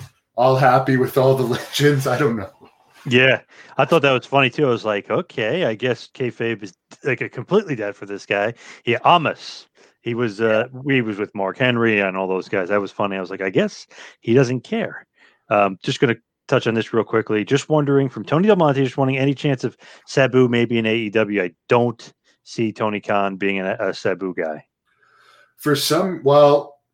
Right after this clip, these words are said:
Speaker 1: I know that he's had his problems in the past, but I know a lot of companies have a lot of heat with Sabu, and people hold, uh,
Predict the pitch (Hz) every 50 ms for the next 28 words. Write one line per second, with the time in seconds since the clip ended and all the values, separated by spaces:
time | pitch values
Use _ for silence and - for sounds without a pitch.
0 | _ _ _ _ _ _ - 139 147 143 143 151 160 160 160 143 147 143 147 143
1 | 117 123 135 131 - 143 143 135 131 127 123 120 110 - - 123 123 120 120 127
2 | 123 113 117 117 117 113 110 - 117 120 123 127 131 131 - - - 120 117 113
3 | 120 117 117 113 113 120 131 135 135 123 107 104 110 117 120 120 110 - - -
4 | - 117 113 - 120 110 110 110 107 107 107 107 101 98 - - - - _ _
5 | _ _ _ _ _ _ _ _ _ _ _ _ _ _ _ _ _ - - 117
6 | 120 107 110 104 113 117 113 110 110 - - 117 120 127 117 113 101 - - -
7 | 113 110 110 107 113 113 113 110 107 98 95 - - 110 104 - 107 104 104 101
8 | 98 - - _ - - - - 107 104 107 107 101 98 101 98 90 104 95 95
9 | 95 92 92 92 90 90